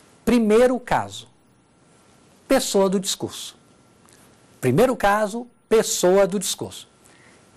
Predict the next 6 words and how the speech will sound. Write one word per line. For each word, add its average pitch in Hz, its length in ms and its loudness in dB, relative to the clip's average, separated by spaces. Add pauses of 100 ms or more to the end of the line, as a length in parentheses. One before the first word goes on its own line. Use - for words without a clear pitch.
(200)
Este 233 840 0 (380)
indica 226 720 0 (100)
aqui. 233 640 -4 (680)
Este, 277 680 2 (560)
aqui. 208 540 -4 (960)
Esse 240 800 0